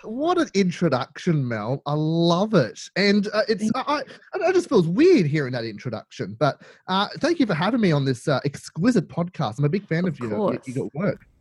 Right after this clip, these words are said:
Speaker 2: I, I'm a big fan of your show too. I feel like for you, as a radio presenter, getting a introduction, it's a little bit on the flip side now.
Speaker 1: It is.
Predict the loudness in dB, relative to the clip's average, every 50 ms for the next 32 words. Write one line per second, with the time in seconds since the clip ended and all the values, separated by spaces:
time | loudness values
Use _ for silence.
0 | _ _ _ _ _ 0 4 6 8 8 8 6 4 2 -2 -2 0 2 0 0
1 | 2 2 2 2 4 2 0 0 2 4 6 6 6 4 4 2 4 4 2 2
2 | 2 2 4 4 4 4 2 0 0 0 -2 -2 -4 -2 -2 0 2 2 4 6
3 | 6 4 4 0 -6 -10 -4 -2 -2 0 -2 -2 0 2 2 2 4 4 2 2
4 | 2 0 0 0 0 -2 -2 -2 -2 -2 -2 -2 -2 0 2 4 4 4 2 2
5 | 0 0 -2 -4 -6 -10 -14 -20 _ _ _ _ -2 0 2 2 2 2 4 4
6 | 4 4 4 4 4 4 2 0 0 0 0 0 0 -4 -6 -8 -10 -12 -14 -14
7 | _ -4 -4 -4 -2 0 2 4 4 4 4 4 4 4 2 2 0 2 2 2
8 | 2 0 -4 -10 -18 -14 -6 -2 -2 0 0 0 -2 -6 -8 -10 -4 -2 0 0
9 | 0 -4 -8 -12 -4 -2 -2 0 0 -2 -4 -4 -6 -6 -4 -4 -2 -2 -4 -4
10 | -4 -2 0 2 2 2 2 2 0 2 2 2 0 -2